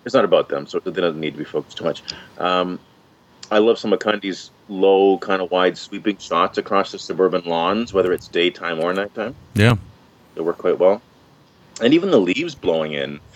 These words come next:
Speaker 1: Um, what's interesting is this film was shot in California, and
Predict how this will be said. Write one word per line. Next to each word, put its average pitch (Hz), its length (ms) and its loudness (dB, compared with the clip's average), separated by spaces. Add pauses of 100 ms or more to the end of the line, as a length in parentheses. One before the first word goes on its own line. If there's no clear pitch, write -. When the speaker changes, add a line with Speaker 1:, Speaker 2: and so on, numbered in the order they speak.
(380)
Speaker 1:
Um, 101 300 2
what's 120 320 0
interesting 131 360 0
is 90 100 -2
this 117 140 -2
film 113 180 -2
was 90 120 0
shot 95 180 0
in 82 80 -6
California, 87 800 2 (640)
and 92 340 0